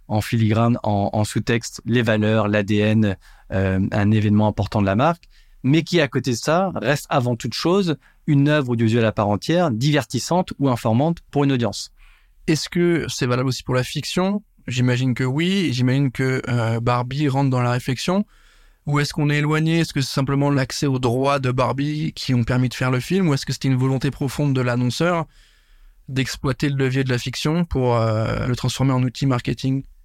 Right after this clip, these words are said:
Speaker 1: Le brand entertainment concerne toutes les verticales de l'entertainment. Donc, ça peut être du spectacle vivant, de la fiction, du cinéma, de la musique.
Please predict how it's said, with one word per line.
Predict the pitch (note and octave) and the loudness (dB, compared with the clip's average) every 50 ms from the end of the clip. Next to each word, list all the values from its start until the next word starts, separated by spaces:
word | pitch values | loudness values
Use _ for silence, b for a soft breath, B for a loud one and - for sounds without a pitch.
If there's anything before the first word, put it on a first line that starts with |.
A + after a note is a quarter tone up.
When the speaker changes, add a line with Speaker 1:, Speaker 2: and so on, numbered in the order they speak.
| _ _ | _ _
Speaker 1:
Le | - - B2+ B2 | -2 0 0 2
brand | A#2 B2+ C3+ D#3 E3 D#3+ D#3 - | 2 2 2 2 2 0 -2 -2
entertainment | - C3+ C3 C3 A#2+ - B2 C3 D3 D#3+ D3+ _ | -2 0 0 0 0 0 0 0 0 0 -2 _
concerne | - - C3+ B2+ - - - C#3 C#3 C#3+ C#3+ C3 - _ _ _ - - - - - | -4 -2 -2 -2 -2 0 0 0 2 2 0 -2 -4 _ _ _ -20 -20 -20 -10 -2
toutes | - G3 F3+ - - | -2 -2 -2 0 0
les | - C3+ | 0 0
verticales | B2 B2+ B2+ - - B2+ A2+ - B2+ | 2 2 0 -2 -2 -4 -2 0 0
de | B2 A#2+ | 0 0
l'entertainment. | A#2+ A2+ - A2+ - A#2 A2 G#2 | 0 0 -2 -2 0 2 2 2
Donc, | G2+ F#2+ G2 - - | 0 -2 -6 -8 -8
ça | - - G2+ | -6 -4 -2
peut | - A2 | -2 -2
être | G#2+ - G#2+ | 0 0 -2
du | G2 A2 A#2 | -2 -2 -4
spectacle | - - - A#2 - C3+ B2+ - - | -4 -2 -4 -2 -2 -2 -4 -2 0
vivant, | A#2+ A2+ G#2+ A#2 A2+ A#2 A#2+ | 0 0 0 0 0 0 0
de | A#2+ A#2 | 0 0
la | A#2 | 0
fiction, | A2+ - - A#2+ - - - A#2+ A#2 A#2 | -2 -2 -4 -6 -6 -4 -2 0 0 0
du | A2+ A2+ | 0 -2
cinéma, | A2 - - - A#2+ A#2 A2+ A2+ A2 A2+ A#2 | -4 -6 -4 -2 0 0 2 2 0 0 0
de | A2+ A2 | 0 0
la | A2 G#2+ | 0 0
musique. | A2 A2+ A2 G#2+ A2 A2+ A#2 A#2 - | 0 0 0 0 0 0 -2 -2 -6